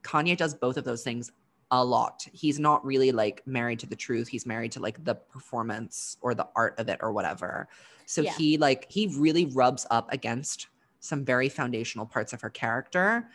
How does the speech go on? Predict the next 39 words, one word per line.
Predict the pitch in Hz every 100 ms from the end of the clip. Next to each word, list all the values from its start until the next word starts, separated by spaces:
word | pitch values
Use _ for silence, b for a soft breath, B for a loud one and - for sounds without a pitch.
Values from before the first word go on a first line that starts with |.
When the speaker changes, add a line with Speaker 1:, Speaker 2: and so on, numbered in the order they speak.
| B B
Speaker 1:
And | 135
I | 139
think | 147 139
this | 135 -
is | 135
why | 120 123 123 127
they | 123 123
have | 127 120
so | - - 127
many | 123 117
problems, | 113 139 123 90 107 127
because | - 139
they | 135 123
just | 127 -
don't | 131 120 -
communicate | - 120 117 131 110
in | 120 117
ways | 113 117
that | 120
the | -
other | - 113
person | 110 110 - 107 95
receives. | 120 - 80 - - - - _ _ _ _ _ _ _ _ _ _ _ _
Speaker 2:
No, | 214
it's | 196 -
very | 277
true. | 240 - 185 185
I, |
it's | 175 170 202 -
like, | 233
I | 165 233
couldn't | 370 294 -
think | - 196 214
about, | 214 185 -
like, | 175 170
two | -
more | 226 208
different | 196 180 185 196 -
people, | - 175 220 269 339